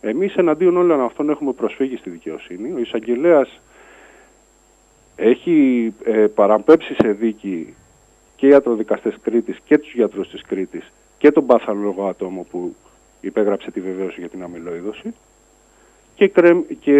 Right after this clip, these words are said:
ε, απεφάνθη αρνητικά κάποιος εισαγγελέας για αυτούς τους δύο ιατροδικαστές που έχουν υπογράψει και αυτοί την ιατροδικαστική έκθεση, την τελική ας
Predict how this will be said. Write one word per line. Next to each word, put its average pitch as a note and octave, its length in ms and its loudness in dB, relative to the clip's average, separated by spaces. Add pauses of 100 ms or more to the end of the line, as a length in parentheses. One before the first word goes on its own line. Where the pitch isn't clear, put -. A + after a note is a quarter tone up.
(420)
ε, B2+ 280 0
απεφάνθη F3 580 2
αρνητικά C3+ 480 0
κάποιος E3+ 380 0
εισαγγελέας A#2+ 580 2
για A#2+ 100 2
αυτούς C3+ 280 -2
τους G#2+ 160 -6
δύο A#2 140 0
ιατροδικαστές F#2+ 720 -2
που - 100 -8
έχουν C3+ 160 -4
υπογράψει A#2+ 540 0
και G#2 80 -2
αυτοί F#2+ 540 -6 (120)
την G#2+ 140 -6
ιατροδικαστική G2 800 -6
έκθεση, F#2 460 -8 (2000)
την A2+ 140 -10
τελική A2+ 460 2
ας G#2+ 220 2